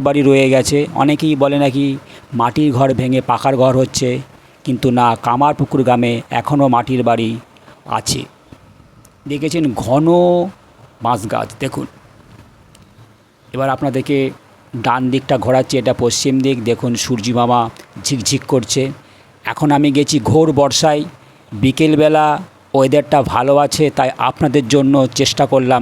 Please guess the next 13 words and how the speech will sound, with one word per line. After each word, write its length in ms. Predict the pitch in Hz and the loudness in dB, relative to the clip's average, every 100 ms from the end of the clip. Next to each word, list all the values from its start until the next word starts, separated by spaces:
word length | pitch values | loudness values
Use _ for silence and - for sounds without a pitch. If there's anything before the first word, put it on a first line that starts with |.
| 107 | 0
কামারপুকুর 580 | 131 131 143 - - 127 | 0 2 2 0 -2 0
গ্রামের 380 | 113 120 120 117 123 - - _ _ _ _ _ | 0 0 0 -2 -4 -14 -20 _ _ _ _ _
কিছু 240 | - 117 139 123 123 - - - 98 | -10 -4 -2 -2 -4 -10 -20 -12 -4
দৃশ্য 240 | 151 - 156 | -2 0 0
তুলে 240 | - 135 | 2 2
ধরতে। 280 | 123 123 - | 2 0 0
দেখতেই 320 | 120 127 - 147 | -2 -2 -2 0
পাচ্ছেন 300 | 135 - 131 | 0 0 0
মাটির 340 | 120 117 123 | 0 0 -2
ঘর 140 | 117 127 | 0 0
আমার 200 | 120 123 | 2 2
বাঁ 180 | 113 117 | 2 0
দিকে। 300 | 113 110 139 | 0 -2 -2